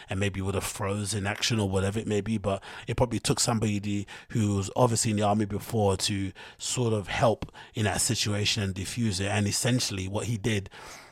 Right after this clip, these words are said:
by his actions was that he was willing to put his own life on the line to save others, which is something that you don't see a lot of people do. So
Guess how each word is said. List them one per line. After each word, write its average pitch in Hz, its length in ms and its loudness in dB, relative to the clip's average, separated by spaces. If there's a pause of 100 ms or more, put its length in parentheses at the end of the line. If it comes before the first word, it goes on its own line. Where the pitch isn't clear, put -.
(120)
by 113 160 6
his 101 180 -2
actions 113 380 2
was 101 120 -4
that 101 120 0
he 120 120 0
was 104 140 0
willing 117 200 0
to 101 100 -4
put - 200 -2
his 107 240 -6
own 123 240 6
life 107 260 2
on 110 100 2
the 95 80 2
line 98 260 0
to 101 100 -2
save 98 240 0
others, 104 320 0
which - 220 -4
is 98 100 -2
something 104 380 -4
that 101 120 -8
you 101 60 -8
don't 101 180 -4
see 101 100 -4
a - 20 -2
lot 95 80 -2
of - 40 -8
people 98 220 -6
do. 92 220 -4
So 92 260 -4